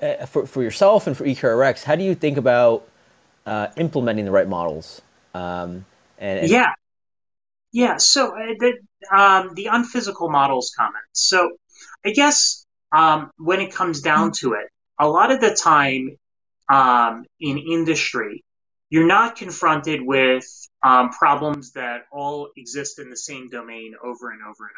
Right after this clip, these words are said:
Speaker 2: over again. So you can imagine some data living in some high dimensional space, and, you know, here I am on audio, uh, talking about multiple dimen-, high dimensional space, so this could go over poorly. But,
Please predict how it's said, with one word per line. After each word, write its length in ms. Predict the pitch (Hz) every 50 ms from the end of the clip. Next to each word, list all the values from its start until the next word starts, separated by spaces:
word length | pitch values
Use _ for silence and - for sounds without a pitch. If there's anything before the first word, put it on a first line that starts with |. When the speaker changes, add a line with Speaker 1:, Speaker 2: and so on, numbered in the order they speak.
| 104
Speaker 2:
over 160 | 107 113 110 110 _
again. 280 | _ - - _ _ _ _ _ _ _ _ _ _ _
So 420 | - - - - - 151 143 143 143
you 240 | 143 143 170 165
can 120 | - 175 170
imagine 540 | 170 170 190 208 226 226 214 202 208 185 175
some 300 | 160 - 165 151 147 143
data 300 | 156 165 185 180 175 165
living 360 | 160 147 151 147 139 143 143
in 100 | 139 135
some 300 | - - 143 127 123 123 117 - -
high 120 | 147 147
dimensional 520 | 143 143 147 139 135 135 - - 135 120 120
space, 640 | - - - - 147 139 135 127 120 - - -
and, 220 | 120 117 113 113 - - -
you 80 | 113
know, 140 | 113 110 107 - _ _ _ _ _ _ _ _
here 200 | - 156 151 147
I 100 | 139 131
am 200 | 131 127 127 123
on 120 | 120 117 117
audio, 560 | 113 123 120 123 120 117 117 110 110 110 107 - _ _ 123
uh, 160 | 120 113 113 110 -
talking 320 | - 139 131 131 - 139 127
about 220 | 120 123 120 120 120
multiple 400 | 120 120 120 - _ - 117 113
dimen-, 280 | 113 107 110 120 117 113 _ _ -
high 220 | 123 - 123 127 123
dimensional 480 | 123 120 117 117 120 - - 123 113
space, 420 | 110 - - 120 113 110 107 - -
so 260 | 120 117 110 107 - _ _ _ _ _ _ _
this 180 | 143 135 - -
could 200 | - 151 127 123
go 120 | 131 127
over 200 | 120 117 120 110 _ -
poorly. 400 | 143 135 127 123 117 110 110 - _ _ _ _ _ _
But, 280 | - 175 165 165 - -